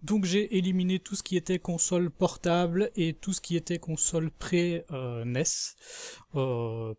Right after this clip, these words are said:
puisque bon, moi je suis de la génération de la nes, je suis né en mille neuf cent septante-neuf,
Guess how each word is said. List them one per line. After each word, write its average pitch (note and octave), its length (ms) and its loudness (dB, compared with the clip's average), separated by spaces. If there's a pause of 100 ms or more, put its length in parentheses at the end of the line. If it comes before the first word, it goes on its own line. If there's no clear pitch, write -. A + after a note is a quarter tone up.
puisque - 240 0
bon, B2 200 -2
moi C#3+ 240 4
je C#3 60 2
suis D3+ 180 0
de B2 240 -4
la A#2 140 -4
génération B2 500 -4
de C3 80 -2
la B2 80 -2
nes, C3 180 0
je C3 140 -6
suis - 180 -4
né C3+ 120 -2
en A#2+ 120 -6
mille A#2 140 -6
neuf A#2 140 -6
cent C#3 160 -6
septante-neuf, - 1200 -2